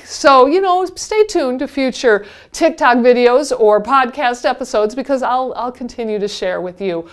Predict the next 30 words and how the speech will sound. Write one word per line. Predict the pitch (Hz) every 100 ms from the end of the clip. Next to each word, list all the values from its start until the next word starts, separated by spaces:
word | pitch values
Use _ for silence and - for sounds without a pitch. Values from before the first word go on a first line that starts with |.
| - _
what | 214 254
I'm | 226 220
learning, | 196 180 175 170 185
where, | 196 202
what | 208
I'm | 196 185
growing. | 180 170 175
But | 214 214
definitely | 269 311 320
mark | 269 208 214
on | 240
your | 214
calendar | - 185 190 214
March | 180 185 -
twenty-eighth. | 190 175 160 160 _ _ _
That's | 214 226 226
the | 277
day | 262 269 302
that | 247 185
this | 202 196
book | 190 220 220
will | 196
be | 196
available | 180 180 185 180 196
to | - -
everybody. | 180 180 180 180 180 - _ - -
And | 220
I | 233
encourage | 220 - 220 254
you, | 254 339 427